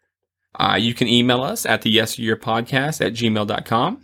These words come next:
Twitter is twitter dot com forward slash yes to your P cast. Instagram is Instagram dot com forward slash yes to your podcast. We're getting a lot of followers on pod-,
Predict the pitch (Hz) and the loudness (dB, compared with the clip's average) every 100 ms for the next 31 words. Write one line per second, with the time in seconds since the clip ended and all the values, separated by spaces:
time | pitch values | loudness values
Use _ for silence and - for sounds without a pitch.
0 | _ _ _ - - 123 139 117 - 120 | _ _ _ -14 0 2 2 0 -2 -2
1 | 131 139 147 147 156 170 143 123 120 - | 0 -4 -2 0 0 -2 -4 0 0 0
2 | 113 110 - 113 - 117 120 - 107 - | -2 0 2 2 2 0 0 0 -4 0
3 | 95 110 165 - - - 120 - 120 123 | 0 0 -6 -12 -12 0 0 0 0 2
4 | 120 117 123 120 - 131 127 127 - 131 | 2 0 -2 -2 -4 -2 0 0 0 0
5 | 135 151 147 135 127 - 123 117 123 123 | 2 0 -2 0 0 0 -2 0 2 0
6 | - 131 123 131 135 143 160 - 233 247 | 2 0 0 -2 -4 -2 -2 2 2 4
7 | 185 185 208 180 190 214 123 113 113 110 | 2 2 0 0 -2 -2 -4 -4 -4 -4
8 | 127 123 | -4 -4